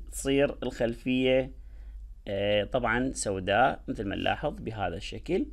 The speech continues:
ومن ثم أوكي. تم تحديد السيارة.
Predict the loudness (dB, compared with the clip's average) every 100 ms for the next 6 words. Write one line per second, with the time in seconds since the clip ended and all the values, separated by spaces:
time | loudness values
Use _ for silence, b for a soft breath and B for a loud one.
0 | b b b b 0 4 4 2 -2 -4
1 | -2 -2 -4 -6 -8 -8 -10 -14 -16 -18
2 | -16 b b b -2 6 6 8 2 2
3 | 4 6 4 2 -2 0 -4 -4 -6 -8